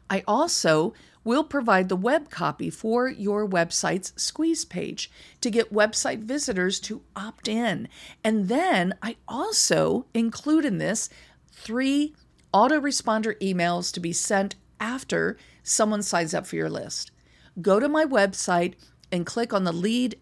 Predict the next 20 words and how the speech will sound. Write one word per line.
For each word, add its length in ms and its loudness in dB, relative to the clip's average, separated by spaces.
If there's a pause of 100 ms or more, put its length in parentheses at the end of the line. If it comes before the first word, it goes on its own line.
Gen 260 0
X 220 -2
bundle 380 -2
name 360 -2
in 160 -2
the 60 0
menu 280 0
bar 400 0 (360)
for 180 -4
more 300 2
information 760 -2 (300)
and 380 -2 (120)
to 140 -6
schedule 480 -4
a 40 -6
call. 360 -14 (960)
Finally, 640 2 (200)
my 160 2
third 400 0
way, 340 2